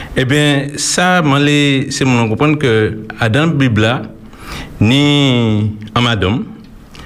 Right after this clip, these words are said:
en madame qui tenait un problème, un problème de santé. Et le regarder, il passe à ça et puis fait.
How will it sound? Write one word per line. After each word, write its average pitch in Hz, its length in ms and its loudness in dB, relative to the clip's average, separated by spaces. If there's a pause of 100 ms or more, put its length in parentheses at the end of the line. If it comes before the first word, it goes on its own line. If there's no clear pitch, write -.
(160)
en 127 40 2
madame 131 280 2
qui 151 100 -2
tenait 123 480 2
un 117 80 0
problème, 110 380 0
un 113 80 -2
problème 131 260 0
de 120 80 2
santé. 104 380 -4 (1400)
Et 120 680 2 (680)
le 113 100 4
regarder, 139 680 2 (1000)
il 135 60 2
passe 147 180 0
à 135 80 2
ça 135 120 0
et 123 40 -2
puis 131 120 2
fait. 90 360 -4